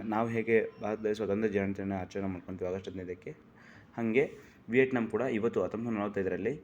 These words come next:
ಸ್ವಾತಂತ್ರ್ಯವನ್ನು ಘೋಷಣೆ ಮಾಡ್ಕೊಂಡಂಥ ದಿನ ಐತೆ. ಹಾಗೆ, ಆ, ವರ್ಲ್ಡ್ ಕೋಕೋನಟ್ ಡೇ ಇವತ್ತು, ಆಮ್, ವಿಶ್ವ ತೆಂಗು ಹಣ್ಣಿನ ದಿ-, ತೆಂಗು ದಿನ.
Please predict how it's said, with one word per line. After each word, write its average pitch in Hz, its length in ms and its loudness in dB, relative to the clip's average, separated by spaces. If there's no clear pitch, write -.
ಸ್ವಾತಂತ್ರ್ಯವನ್ನು 117 1000 -2
ಘೋಷಣೆ 95 360 -4
ಮಾಡ್ಕೊಂಡಂಥ 85 480 -10
ದಿನ 92 140 -2
ಐತೆ. 82 380 -12
ಹಾಗೆ, 147 260 2
ಆ, 113 640 2
ವರ್ಲ್ಡ್ 127 260 6
ಕೋಕೋನಟ್ 110 360 2
ಡೇ 98 140 6
ಇವತ್ತು, 92 440 -2
ಆಮ್, 87 560 -4
ವಿಶ್ವ 104 260 0
ತೆಂಗು 98 360 0
ಹಣ್ಣಿನ 95 380 -2
ದಿ-, - 280 -12
ತೆಂಗು 104 320 2
ದಿನ. 85 120 2